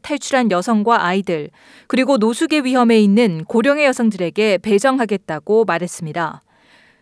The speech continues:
장애 지원금을 받으며 싱글맘으로 임대주택에서 자신을 홀로 키웠던 어머니를 언급한 알바니지 야당 당수는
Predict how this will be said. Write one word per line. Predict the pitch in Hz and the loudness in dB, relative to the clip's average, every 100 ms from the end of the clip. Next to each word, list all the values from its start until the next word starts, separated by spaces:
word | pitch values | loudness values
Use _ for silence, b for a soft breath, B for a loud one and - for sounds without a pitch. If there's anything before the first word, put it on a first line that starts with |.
| b b | b b
장애 | - 240 294 | 0 2 2
지원금을 | 285 277 277 269 269 | 2 2 2 2 2
받으며 | 247 226 233 233 175 | 2 2 4 4 2
싱글맘으로 | 180 - 339 330 277 247 226 240 226 | 0 -4 0 2 2 2 2 2 2
임대주택에서 | 220 247 277 269 220 240 214 208 226 175 160 | 2 0 0 -2 -4 -2 0 0 0 0 -2
자신을 | - 208 - 262 | -4 -4 -2 -2
홀로 | 285 339 320 | 0 0 -2
키웠던 | - 262 226 - 240 220 185 | 0 0 0 0 0 0 -2
어머니를 | 196 233 220 208 220 | 0 2 2 0 -2
언급한 | 190 190 190 220 202 | -4 -4 -4 -2 -2
알바니지 | 180 185 214 202 196 226 | -2 -4 -2 0 0 -2
야당 | 170 220 196 | -2 0 -2
당수는 | 175 175 196 175 139 | -4 -4 -4 -4 -8